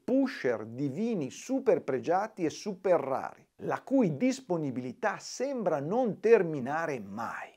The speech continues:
Quindi andare a dire a queste persone che ci sono dei problemi, delle incongruenze, che quei vini potrebbero essere falsi, che lo stesso Kurniawan potrebbe essere un falsario,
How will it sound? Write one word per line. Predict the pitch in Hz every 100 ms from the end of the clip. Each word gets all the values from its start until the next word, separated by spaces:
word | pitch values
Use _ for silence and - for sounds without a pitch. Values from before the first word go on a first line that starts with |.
| _ _ _
Quindi | 285 202 - - _ _ _
andare | 175 202 208 269 262
a | 156
dire | 127 190 240 165
a | 120
queste | 170 214 - 139
persone | - 113 101 - 226 170 - - - _
che | - 180
ci | 196 190
sono | - 240 233
dei | 175 185
problemi, | 185 185 180 202 220 135 107 92
delle | 113 165 214 196
incongruenze, | 190 180 190 196 165 170 208 180 98 - - 67 _ _ _ _
che | 165
quei | 165 202 185
vini | 226 247 220
potrebbero | 175 175 190 170 190
essere | 196 - 185
falsi, | 175 214 214 156 110 - 95 - - _
che | 180
lo | 196 202
stesso | - 285 285 - 202 -
Kurniawan | - 320 277 180 143 123 117
potrebbe | 135 135 139 135
essere | 156 156 131 127
un | 139 214
falsario, | 165 - 107 - - 151 95 71 82 95 160